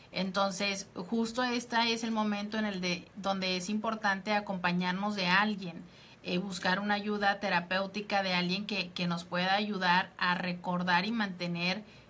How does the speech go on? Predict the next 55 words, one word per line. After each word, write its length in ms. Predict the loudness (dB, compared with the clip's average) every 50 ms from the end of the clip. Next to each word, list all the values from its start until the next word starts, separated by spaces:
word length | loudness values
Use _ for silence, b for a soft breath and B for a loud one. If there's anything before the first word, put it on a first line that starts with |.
| B -4
el 220 | -2 -2 0 0
centro, 460 | 2 4 4 2 2 0 -2 -2 0
porque 280 | 0 0 0 0 -2 0
la 140 | 0 0 0
realidad 400 | 0 0 0 2 2 2 2 0
es 160 | -2 -4 -6
que 640 | -4 -2 0 0 2 0 0 -2 -2 -4 -4 -4 -4
es, 240 | -4 -6 -8 -8 -8
es 160 | -8 -6 -4
un 100 | -4 -2
momento 640 | 0 0 2 2 2 0 0 -2 0 -2 -2 -2 -2
y 140 | -4 -4 -4
es, 100 | -4 -6
son 300 | -6 -4 -4 -2 -2 -2
situaciones 560 | -4 -4 -6 -6 -4 -2 -2 -2 -2 -2 -2
donde 200 | -2 -2 -2 -4
el 80 | -4 -4
corazón, 520 | -4 -6 -4 -4 -2 0 0 0 0 -2 B B B B B B B B B B B B -6
eh, 400 | -4 -2 0 2 2 2 0 0 4
jala 260 | 4 6 6 6 4
para 120 | 2 0 0
un 100 | 4 6
lado, 380 | 6 6 6 6 2 0 -2 -4
la 160 | -4 -2 -2
mente 340 | 0 0 -2 -2 -4 -6 -6
jala 360 | -2 2 4 4 4 4 4
para 140 | 6 4 4
el 100 | 4 4
otro 340 | 2 2 2 2 2 2 2
y 80 | 2 0
nosotros 420 | -2 -2 -2 -2 -2 0 0 0
de 80 | 0 0
repente 280 | 0 -2 -4 -4 -4 0
estamos 300 | 2 4 4 4 4 4
en 100 | 4 4
medio, 380 | 4 4 4 4 4 4 2 4
¿no? 160 | 4 4 4
Y 140 | 4 4 2
a 60 | 2 0
veces 220 | 0 -2 -2 0
le 60 | 0 0
hacemos 280 | 2 2 0 0 0
caso 200 | 0 0 0 0
al 80 | 0 0
corazón 400 | 0 0 0 2 2 2 2 4
y 40 | 2
a 40 | 2
veces 120 | 0 0
le 60 | 0
hacemos 240 | 2 2 2 2 0
caso 180 | 0 0 2 4
a 20 |
la 100 | 4 4
mente, 340 | 4 4 2 2 0 -2 -2
pero 400 | 0 0 0 0 0 -2 -4